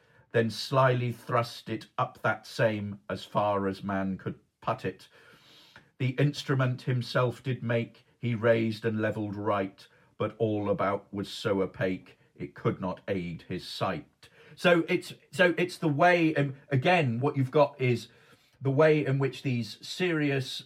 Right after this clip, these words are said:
medical figures at the beginning absolutely believe it. And it's an experiment. It's a test case to see if this kind of thing actually happened. And then they turn out to have egg on their face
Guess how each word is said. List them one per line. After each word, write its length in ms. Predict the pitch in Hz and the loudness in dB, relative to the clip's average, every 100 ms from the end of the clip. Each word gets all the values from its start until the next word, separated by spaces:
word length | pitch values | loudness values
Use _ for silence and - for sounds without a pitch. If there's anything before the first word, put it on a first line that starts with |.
| _ | _
medical 720 | 113 139 147 139 - 127 120 | 0 2 2 -2 -2 -2 -2
figures 640 | - 185 131 76 98 - _ _ _ _ _ _ _ | -4 -4 -4 -6 -10 -16 _ _ _ _ _ _ _
at 160 | 156 | 0
the 60 | 143 | 2
beginning 600 | 127 135 247 165 98 101 - | 0 0 0 -2 -6 -10 0
absolutely 720 | 180 160 - 160 147 135 131 | 2 2 0 0 0 0 -2
believe 420 | 127 120 123 117 | 0 0 0 -2
it. 280 | 80 - - _ _ _ | -6 -12 -18 _ _ _
And 180 | 123 131 | 2 2
it's 140 | 135 | 2
an 100 | 143 | 2
experiment. 720 | 131 - - 131 123 117 95 85 | 0 -2 -2 2 2 2 -2 -4
It's 180 | 110 131 | -4 -4
a 60 | |
test 420 | 117 - 151 147 - | -6 0 -2 -2 -4
case 320 | - 92 - | -2 -2 -6
to 120 | 135 | -8
see 220 | 123 165 | -4 -2
if 140 | 143 - | -2 -2
this 160 | 127 | -6
kind 180 | - 127 | -2 -2
of 120 | 123 | -2
thing 260 | 127 123 123 - _ _ | -4 -4 -6 -12 _ _
actually 500 | 131 - - 123 117 | -2 -2 -4 -2 -2
happened. 680 | 117 131 - - - 123 - _ _ _ | -2 -4 -4 -6 -6 -10 -12 _ _ _
And 180 | - 131 | 2 4
then 420 | 131 131 120 117 - _ | 6 6 4 0 -4 _
they 160 | 117 | -2
turn 340 | 113 117 107 101 | 0 0 0 -2
out 240 | 98 - | -4 -6
to 80 | 107 | -4
have 280 | 101 101 98 _ _ _ - | -2 -2 -4 _ _ _ -4
egg 160 | 98 | -2
on 160 | 92 82 | -2 -4
their 140 | 78 | -6
face 440 | - 80 67 - | -6 -6 -6 -12